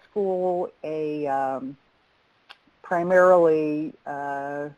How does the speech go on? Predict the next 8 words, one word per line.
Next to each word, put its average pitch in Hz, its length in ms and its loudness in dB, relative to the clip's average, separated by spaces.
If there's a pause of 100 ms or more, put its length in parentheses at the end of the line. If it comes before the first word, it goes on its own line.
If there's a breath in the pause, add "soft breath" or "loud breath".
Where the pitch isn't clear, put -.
(140)
grants 165 320 -4
and 165 160 -6
contracts 175 640 4 (120)
driven 151 460 2
research 190 540 0
environment, 175 960 0 (680 soft breath)
um, 135 680 0 (320)
some 151 160 -2